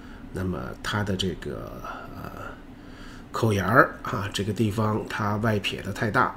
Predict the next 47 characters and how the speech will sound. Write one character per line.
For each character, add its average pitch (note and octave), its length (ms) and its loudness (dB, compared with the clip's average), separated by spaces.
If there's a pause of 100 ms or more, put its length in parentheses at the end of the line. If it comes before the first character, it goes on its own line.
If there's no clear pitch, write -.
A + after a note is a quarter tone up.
而 G#2+ 200 -2
且， - 380 -2 (580)
啊， - 220 -10 (100)
这 G#2+ 140 0
种 - 220 -6 (420)
葵 B2 240 2
口 - 180 0 (380)
做 A2 240 2
的 C2 380 -6 (680)
也 - 160 -6
不 A#2+ 120 4
美 - 320 2
了 F2+ 180 -2 (300)
啊。 - 260 -6
另 C3 360 12
外 A2+ 260 8
呢， F#2 180 2
就 A2 140 0
是 G2+ 120 0
在 G2+ 240 0
它 G2+ 160 0
的 E2 380 -2 (460)
漏 B2+ 200 10
斗 F2 280 0
的 F#2 320 -2 (880)
下 C#3 260 12
面 G2+ 160 6
那 G#2 80 4
个 F#2+ 80 0
小 G2 220 2
口 - 220 -2
的 G2 100 0
部 G#2 160 0
分 E2+ 160 -4 (200)
啊， - 220 -10 (100)
出 - 160 -2
现 G2+ 220 2
了 F2+ 100 -2
不 F#2 140 -4
该 G#2+ 200 2
出 A2+ 260 2
的 E2+ 200 -2 (540)
所 D2 220 -4
谓 G2+ 120 2
的 F#2 120 -2
弦 G2+ 260 2
纹 A2 200 6